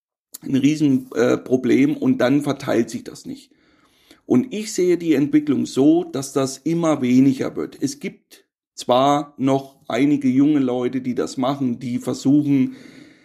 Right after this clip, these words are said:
neue Gewässer zu entdecken, einfach unterwegs sind und sich ein Stück weit natürlich dann auch über Gesetze hinwegsetzen.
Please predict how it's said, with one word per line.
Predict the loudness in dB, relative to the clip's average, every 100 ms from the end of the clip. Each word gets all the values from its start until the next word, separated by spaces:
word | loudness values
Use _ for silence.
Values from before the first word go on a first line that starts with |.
| _ _
neue | -4 2 2
Gewässer | 4 2 2 2 -2
zu | -2 -2
entdecken, | -2 -2 -4 -2 -2
einfach | 0 -4 -6 -6
unterwegs | -4 -2 2 2 2 -2 -2
sind | 2 2 0 -6 -20 _ _ 0
und | 4 4 4
sich | 0 -4
ein | -4
Stück | -8 -8 -8 -6 -2
weit | 0 0 0
natürlich | -4 -2 -2 -2
dann | -2 -2
auch | 0 0
über | 2 0 0
Gesetze | 0 0 2 0
hinwegsetzen. | 0 0 0 0 0 -2 -8